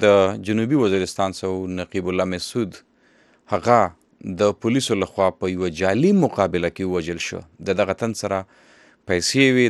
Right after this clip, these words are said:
دغه پیسې ترې واخیستې شوې، بیا دغه کم کس چې د جعلي مقابلې د پولیسو مشر و، راو انوار، په هغه باندې د دغه، اه، لپاره چې کوم کمیشن د پلټنو جوړ شو، هغه کمیشن سرکاري کمیشن و،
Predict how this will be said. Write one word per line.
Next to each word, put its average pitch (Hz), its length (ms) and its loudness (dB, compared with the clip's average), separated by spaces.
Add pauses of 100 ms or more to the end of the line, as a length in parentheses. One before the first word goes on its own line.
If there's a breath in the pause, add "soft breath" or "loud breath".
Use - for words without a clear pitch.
دغه 87 220 0
پیسې 90 260 -2
ترې 92 140 -4
واخیستې 123 420 2 (100)
شوې، 113 220 -4
بیا 95 160 0
دغه 90 180 -4 (160)
کم 87 100 -6 (100)
کس 117 200 -2 (500)
چې 92 400 0
د 87 160 -6
جعلي 113 300 2 (100)
مقابلې 92 600 -4
د 87 120 -10
پولیسو 95 400 -4 (400)
مشر 98 380 0
و، 82 100 -4 (880 soft breath)
راو 101 300 8
انوار، 110 400 4
په 107 160 -2
هغه 131 240 2
باندې 101 300 2 (180)
د - 20 -2 (520)
دغه، 107 240 6
اه، - 460 -6 (100)
لپاره 92 260 -4
چې 92 180 -14
کوم 95 140 -8 (100)
کمیشن 113 480 -6
د - 120 -8
پلټنو 90 480 -4
جوړ 139 260 2
شو، 107 220 0 (680 loud breath)
هغه 90 160 -2
کمیشن 92 500 -4
سرکاري 104 420 -2
کمیشن 104 420 0
و، 92 60 -4